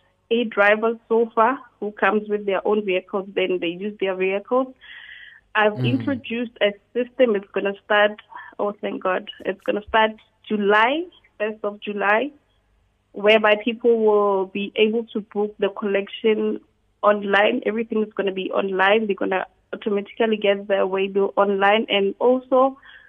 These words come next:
Speaker 1: we are building an app whereby all the deliveries gonna be same day deliveries. So they will request on the app, then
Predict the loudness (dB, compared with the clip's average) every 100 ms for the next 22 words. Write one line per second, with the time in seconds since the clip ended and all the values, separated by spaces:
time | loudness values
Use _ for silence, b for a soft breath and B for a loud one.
0 | b b -12 -2 2 2 2 4 4 2
1 | 0 0 2 0 -2 -4 -4 -2 2 2
2 | 2 0 4 4 6 2 2 4 4 4
3 | 0 -2 -2 -2 -2 -4 -6 -2 -2 -4
4 | -10 -2 -2 0 -2 -4 -4 -6 -2 -2
5 | -4 _ -2 0 2 2 0 -2 -6 -2
6 | -2 -2 -2 0 0 -2 0 2 4 2